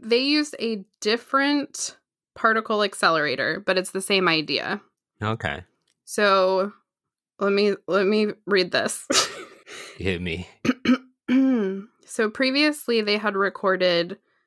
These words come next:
Speaker 1: um, something in femtoseconds, which is, uh, millionths of billionths rather than trillionths of billionths. And that won somebody a Nobel Prize.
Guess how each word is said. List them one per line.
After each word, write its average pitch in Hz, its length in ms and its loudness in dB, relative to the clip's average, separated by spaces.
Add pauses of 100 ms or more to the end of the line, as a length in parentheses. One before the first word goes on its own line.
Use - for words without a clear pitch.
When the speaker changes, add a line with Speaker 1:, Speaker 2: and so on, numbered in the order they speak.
(240)
Speaker 1:
um, 175 720 0 (520)
something 202 560 -2
in 160 140 0
femtoseconds, 165 1300 0
which 175 240 -6
is, 175 280 -2 (160)
uh, 175 240 0
millionths 214 600 2
of 180 320 -8
billionths 262 600 0 (120)
rather 180 320 0
than 160 180 -2
trillionths 202 540 2
of 156 140 -10
billionths. - 640 -10 (420)
And 202 160 2
that 214 200 2
won 220 220 -2
somebody 196 360 -4 (140)
a 175 200 0
Nobel 170 440 0
Prize. - 640 -2